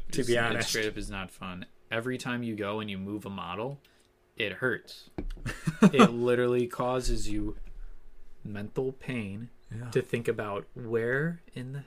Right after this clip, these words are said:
Speaker 2: heck can I move this model without him getting blown off the table by something or getting shot at by, like, five different models
Speaker 1: Yeah.
Speaker 2: all at once. And the answer is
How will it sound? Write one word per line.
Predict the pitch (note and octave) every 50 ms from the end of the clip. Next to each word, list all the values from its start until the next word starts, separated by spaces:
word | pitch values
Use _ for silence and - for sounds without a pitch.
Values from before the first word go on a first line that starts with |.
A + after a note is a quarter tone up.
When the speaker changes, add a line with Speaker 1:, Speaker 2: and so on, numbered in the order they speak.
| - -
Speaker 2:
heck | - G2+ F#2 - - - - - - - - - - - - - - - -
can | - -
I | G2+ G2
move | F#2+ G2 G2+ G#2 A2 G#2+ -
this | C3+ C3 - - -
model | A2+ G2 G2 G2 G2 F#2+ G2+ -
without | - A2+ A2 - G#2+ G#2
him | G#2 G#2+
getting | G#2 G#2 G2+ G2 F#2+ F2+ -
blown | - G#2 G2 F#2+ G2+ G#2+
off | A2+ A2 A2+ -
the | -
table | - - A#2 G2+ G2+ G2 F#2+
by | F#2 F2+ F#2 F#2
something | - - F#2+ F2+ F2+ - - F#2+ F#2 F2+ F#2 G2 G2 _ _ _ - - - - - _ _ _ _ - - - - - - - - - - - - -
or | - B2+ A#2
getting | G#2+ G#2+ G#2 G#2
shot | - - - A2 G#2 G#2+
at | G#2 G2+ G#2+ - -
by, | G#2 G2 G2 G2 G2 G2+ A2 - - - - - - -
like, | - A2+ G2 F#2 F#2 - - - - - - - - - - - - - - -
five | A2+ G#2+ G#2 G#2
different | G#2+ A2 - - A2 -
models | G2 F2 F2+ F#2 F2+ F2 F2+ - - - - -
Speaker 1:
Yeah. | - A2+ G#2+
Speaker 2:
all | - G2 G2
at | F#2+ F#2
once. | - - - - - - - - - - - - - - - - - - -
And | - A2+ A2
the | G#2+ G#2 G#2
answer | G#2 G#2+ - - - A2+ G#2
is | - - G2+ G2+ F#2+ F#2 F#2 F2+ - -